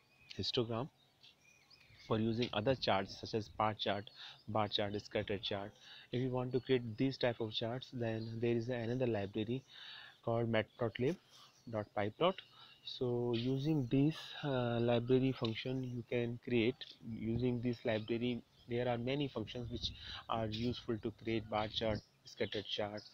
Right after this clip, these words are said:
even histogram. You can also create histogram using matplotlib. So there are basically two functions to create a histogram, and, uh,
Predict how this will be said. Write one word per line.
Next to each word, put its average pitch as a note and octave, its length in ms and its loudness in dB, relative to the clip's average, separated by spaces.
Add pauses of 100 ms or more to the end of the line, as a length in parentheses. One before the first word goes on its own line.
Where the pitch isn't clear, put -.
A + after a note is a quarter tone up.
(260)
even C#3 180 2
histogram. A2+ 640 2
You G#2+ 120 -4
can A#2 160 -4
also A#2 240 -4
create A2+ 180 -2
histogram G#2+ 460 -4
using G#2+ 240 -4
matplotlib. A2+ 580 -6 (540)
So B2 680 2 (140)
there B2 220 4
are A#2+ 320 4
basically A#2 720 -2 (420)
two C#3 140 2
functions B2 580 0
to A#2+ 120 2
create A#2 460 4
a A#2+ 200 2 (420)
histogram, A2+ 640 0 (680)
and, A2 340 -2
uh, A2 380 2